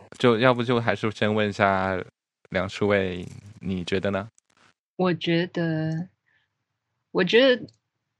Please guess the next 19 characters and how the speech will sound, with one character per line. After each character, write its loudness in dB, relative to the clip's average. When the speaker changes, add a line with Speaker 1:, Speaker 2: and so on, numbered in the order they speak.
Speaker 2:
他 0
们 -2
两 0
个 6
其 0
实 4
出 4
发 8
点 0
是 2
一 0
样 -4
的， -14
就 -2
是 -2
想 -2
要 4
记 -2
录 2